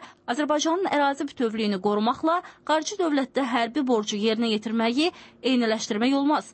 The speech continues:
Amma bunu da demək yerinə düşərdi ki, Sovet qoşunlarının tərkibində Əfqanistanda döyüşən azərbaycanlı veteranlar bu gün də bəzi imtiyaz sahibidirlər. Millət vəkili Aydın Mirzəcadənin qənaətincə, Əfqanistanda vuruşanlar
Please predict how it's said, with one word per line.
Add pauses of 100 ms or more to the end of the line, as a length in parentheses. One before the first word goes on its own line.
Amma
bunu
da
demək
yerinə
düşərdi
ki, (100)
Sovet
qoşunlarının
tərkibində (220)
Əfqanistanda
döyüşən
azərbaycanlı
veteranlar (240)
bu
gün
də (260)
bəzi
imtiyaz
sahibidirlər. (360)
Millət
vəkili
Aydın
Mirzəcadənin
qənaətincə, (400)
Əfqanistanda
vuruşanlar